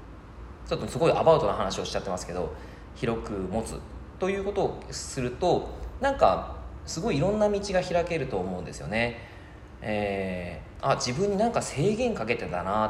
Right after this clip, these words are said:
って思うことって結構あって、まあ、それをやらなきゃいけないっていうふうに思っちゃったりとかしてると、すごく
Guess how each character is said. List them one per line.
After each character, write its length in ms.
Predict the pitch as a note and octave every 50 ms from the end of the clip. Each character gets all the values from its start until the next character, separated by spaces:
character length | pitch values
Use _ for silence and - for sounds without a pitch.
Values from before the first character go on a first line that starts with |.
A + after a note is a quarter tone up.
| -
っ 40 | -
て 140 | - D2+ - - -
思 220 | - G2+ G#2+ G#2 G#2
う 40 | G2
こ 100 | - -
と 100 | - F2+
っ 20 |
て 160 | F2 E2+ E2
結 180 | - G#2 G2+ -
構 140 | - D#2 E2+
あ 40 |
っ 20 | E2+ D#2 - -
て、 180 | - G2+ F#2+ D#2 - - - - - - - - - - - -
ま 60 | - F#3+
あ、 40 |
そ 100 | F#3 G3
れ 500 | F#3 F#3+ G3 F#3+ G3 G3 G3 F#3+ G3 F#3+ F#3+
を 420 | - - A3 A3 F#3 A#2+ - - - - - - - - - - - - - - - -
や 100 | - -
ら 100 | D#3 F#3+
な 120 | A3 A3+ G3+
き 80 | -
ゃ 40 | E3+
い 140 | - - -
け 140 | - D3+ D#3
な 100 | D#3 E3+
い 60 | E3
っ 20 |
て 220 | - - - - A2+
い 80 | A2+
う 40 | A2+
ふ 80 | A2 A2+
う 60 | G#2+
に 100 | F#2+ F#2+
思 240 | F#2 G2 A2+ A#2 A2+
っ 20 |
ち 160 | - - -
ゃ 60 | F#2
っ 60 | - -
た 80 | - F#2
り 80 | F#2
と 80 | E2 -
か 120 | - F2+
し 60 | -
て 120 | - - B2
る 100 | C3 C#3+
と、 280 | C#3 - A#3 F#3+ - - - - - -
す 120 | - - D#3+
ご 100 | F#3+ F#3+
く 180 | F#3+ B2 G2